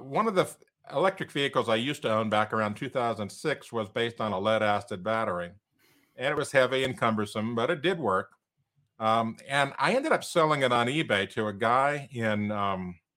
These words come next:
in Alaska, uh, at, uh, Fairbanks.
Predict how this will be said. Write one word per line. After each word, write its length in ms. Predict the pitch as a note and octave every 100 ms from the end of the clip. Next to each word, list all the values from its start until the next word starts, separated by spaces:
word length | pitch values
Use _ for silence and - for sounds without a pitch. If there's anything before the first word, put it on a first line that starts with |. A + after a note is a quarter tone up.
| _ _ _ _ _ _ -
in 80 | A2+
Alaska, 680 | G#2+ A2 C#3+ D#3+ - F#2 - _ _ _ _ _ -
uh, 360 | G2+ G2 G2+
at, 340 | G#2+ G2+ G2+ -
uh, 120 | F#2+
Fairbanks. 720 | - D#3 D#3 G#2 F#2+ - -